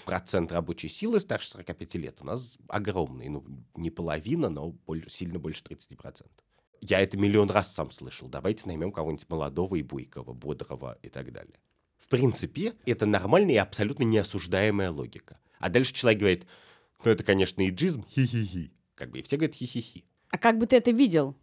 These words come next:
Speaker 2: Вот сидит три хипстера, которые думают сделать доставку, не знаю, Б Д С М одежды для щенят. И они берут на работу человека с хорошим опытом, э, управления, не знаю, логистики,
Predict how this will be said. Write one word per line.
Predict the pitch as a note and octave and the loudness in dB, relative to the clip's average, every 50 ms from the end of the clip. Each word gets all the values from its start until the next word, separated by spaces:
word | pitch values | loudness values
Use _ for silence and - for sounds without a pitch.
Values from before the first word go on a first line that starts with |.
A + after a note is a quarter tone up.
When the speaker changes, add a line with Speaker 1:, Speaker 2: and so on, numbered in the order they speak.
| _ _ _ | _ _ _
Speaker 2:
Вот | - E3 A3+ C4 - | -2 -2 -2 -2 0
сидит | - G3 F3 D#3+ G#3 C4 - - - _ _ _ | -4 -4 -2 0 0 -2 -2 -8 -18 _ _ _
три | - F#3 F3 F#3+ G#3+ A#3+ B3 - - - | 0 2 2 4 2 0 -2 -4 -8 -16
хипстера, | - - - F#3 F3+ - - - B3 A#3+ A#3 | -18 -6 -2 -2 -2 -2 -4 -6 -4 -4 -2
которые | - E3 D#3 - F#3+ G3+ A3 G3+ | -2 -2 -2 0 0 0 0 0
думают | E3+ D#3 F3 A3+ B3 A#3+ G#3+ - - - - _ _ | 0 2 2 2 2 0 0 -4 -6 -14 -20 _ _
сделать | - D3 C#3 C3+ D#3+ F3 G#3 A#3 G3+ F3 | -10 -10 -2 4 4 6 6 6 4 4
доставку, | D#3 E3 D#3 - - - G3 G#3+ - - - G3 F#3+ F3 - _ | 2 2 0 2 2 0 0 0 0 -2 -2 -2 -2 -4 -8 _
не | - - D#3 D3+ D3 | -6 -4 -2 -2 -2
знаю, | C#3 C#3+ C#3+ C#3+ D#3 D#3 | -4 -6 -8 -8 -8 -4
Б | D3+ D#3+ D#3+ | -2 -2 2
Д | D#3+ E3+ E3 D#3 | 4 4 2 4
С | - G#3+ | 2 0
М | A3 A3 | 0 2
одежды | F#3 D#3+ D#3+ F3+ G3+ F#3+ E3+ D#3+ | 2 2 2 2 0 2 0 -2
для | D3 D3+ D3+ D#3 E3 F3+ F3 | -2 0 0 0 0 -2 -4
щенят. | - - - F3+ D#3+ D3+ C#3 C#3 - _ _ | -6 -4 -2 0 0 0 -2 -2 -6 _ _
И | D#3 | 2
они | D#3+ E3+ B3+ C#4 | 2 4 4 4
берут | A3 G3+ A3 A#3 G#3+ - | 6 6 6 6 4 2
на | D#3 E3 | 2 2
работу | D#3 D3+ D#3 F#3 A#3 F4 F#4+ - B3+ G#3+ F#3+ - _ _ _ _ _ _ _ _ _ _ _ | 2 2 2 0 0 -2 -2 -2 -4 -4 -4 -8 _ _ _ _ _ _ _ _ _ _ _
человека | - - E3+ E3+ F#3 A#3+ C#4+ - F#3 | -8 -2 2 2 4 2 2 0 -4
с | - | -4
хорошим | - - F3 F#3+ G3 - - E3+ E3 | -2 -2 -2 -2 -2 -2 -2 0 0
опытом, | D#3 C#3+ - D3+ - D3 C#3+ C#3+ - - - | 0 -2 -4 -6 -8 -6 -8 -8 -8 -12 -18
э, | - - - | -18 -18 -16
управления, | - - - D3+ D#3 D3+ D3+ D3+ F3 A3+ D#4+ G4 F#4 D4+ G#3 F3+ | -14 -14 -10 -8 -6 -6 -4 -4 0 2 2 4 4 4 4 2
не | F3 F3 E3+ | 2 0 0
знаю, | D3+ C#3+ D#3+ D3 C3+ | -2 -2 -4 -6 -2
логистики, | C3+ D3 D#3+ E3+ B3 D4+ - - - - - - G#2 G2 | 0 0 0 2 0 -2 -2 -6 -12 -12 -10 -12 -12 -12